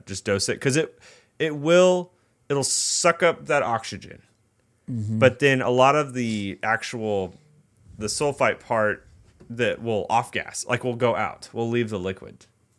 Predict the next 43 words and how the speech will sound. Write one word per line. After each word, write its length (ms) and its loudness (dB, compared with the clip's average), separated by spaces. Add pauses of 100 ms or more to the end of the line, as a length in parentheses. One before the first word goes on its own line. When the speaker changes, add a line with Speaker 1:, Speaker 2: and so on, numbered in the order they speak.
(960)
Speaker 1:
It 60 -16
doesn't 280 0
necessarily 540 0
stay 400 2
in 100 -8
there. 200 -16
And 120 -6
I 60 2
think 160 -2
that's 240 2
a 180 2
common 400 -2
misconception 800 -8 (2250)
that 320 0 (280)
metabisulfite 680 0
just 340 -10
hangs 360 -6
around. 440 -8 (120)
Like, 180 2
Speaker 2:
Yeah. 60 2
Speaker 1:
it 40 0
gets 220 4
used 260 -2
up. 220 0 (140)
Speaker 2:
Yeah, 200 8
it 60 0
gets 180 4
used 220 0
up. 180 -8
It 120 -2
Speaker 1:
That's, 200 6
Speaker 2:
get, 60 2
it, 40 4
Speaker 1:
it's 120 -4
not 140 4
Speaker 2:
it, 60 6
Speaker 1:
something 340 -4 (160)
Speaker 2:
it 80 4
Speaker 1:
that 60 2
Speaker 2:
bonds 320 6
out. 360 0 (100)
Speaker 1:
Yeah. 200 -2
Speaker 2:
Yeah. 260 -2